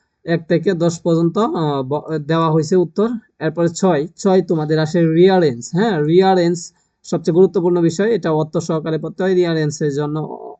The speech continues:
অনেক কষ্ট করতে হয় তোমাদের। So দেখো কয়টি হয়েছে তোমাদের রিয়ারেঞ্জ।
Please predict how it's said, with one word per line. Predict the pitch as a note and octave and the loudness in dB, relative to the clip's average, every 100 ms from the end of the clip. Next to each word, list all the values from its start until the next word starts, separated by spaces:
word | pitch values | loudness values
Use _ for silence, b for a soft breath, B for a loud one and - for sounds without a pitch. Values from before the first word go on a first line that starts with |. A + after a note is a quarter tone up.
| _ - | _ -4
অনেক | E3 D#3+ E3 | -2 -2 -4
কষ্ট | D#3+ - | -6 -4
করতে | E3+ E3 F3+ | -4 -4 -4
হয় | F3+ | -4
তোমাদের। | F#3 F#3 G3+ E4+ - | -2 -2 -2 -4 -8
So | - D#3+ | -6 -4
দেখো | D#3 D3+ F3+ | -4 -4 -4
কয়টি | F#3+ F3 E3+ E3+ | -2 -2 -2 0
হয়েছে | D#3+ D#3+ D#3 F#3+ | 0 0 -2 -4
তোমাদের | F3+ E3+ E3+ E3+ | -4 -2 0 0
রিয়ারেঞ্জ। | F#3 F3+ A3 | 2 0 -2